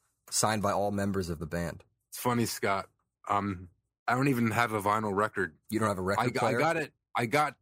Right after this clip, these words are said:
Speaker 2: I ordered the C D. I saw for, from Newbury Comics, they're actually gonna have an actual signed print wi-, included with the vinyl. So I couldn't pass that up. I was so happy and ecstatic. I took a picture.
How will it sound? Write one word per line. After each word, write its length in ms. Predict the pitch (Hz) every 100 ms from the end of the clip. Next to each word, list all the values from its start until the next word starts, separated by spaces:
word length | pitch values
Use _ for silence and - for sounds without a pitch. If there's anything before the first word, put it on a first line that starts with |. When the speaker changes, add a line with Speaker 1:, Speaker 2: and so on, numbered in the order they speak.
| _
Speaker 2:
I 140 | 107 110
ordered 360 | 139 151 143
the 80 | 110
C 200 | - 110
D. 460 | 95 120 110 98 95 _ -
I 140 | 117 104
saw 440 | - 143 147 123
for, 300 | - 110 110
from 320 | - 113 107 110
Newbury 440 | 143 139 127 117
Comics, 680 | - 123 120 87 - - - _ _ _
they're 100 | 104
actually 320 | 104 113 107 110
gonna 140 | 104
have 200 | 95 104
an 120 | 98
actual 400 | 82 110 - 110
signed 720 | 95 - 117 113 110 107 101 -
print 460 | - 160 165 107 -
wi-, 280 | 98 110 147
included 500 | 135 110 - 160 143
with 140 | 113 -
the 80 | 101
vinyl. 460 | 110 117 104 80 - _ _ -
So 140 | -
I 60 | 104
couldn't 260 | - 131
pass 460 | 120 120 113 - 113
that 200 | 101 98
up. 220 | 92 98 _ _ _ _ -
I 120 | 113
was 140 | 120 113
so 200 | 147 135
happy 420 | 120 117 127 120
and 80 | 107
ecstatic. 520 | - 107 92 92 -
I 60 | 92
took 200 | - 104
a 60 |
picture. 520 | - 104 - 101 98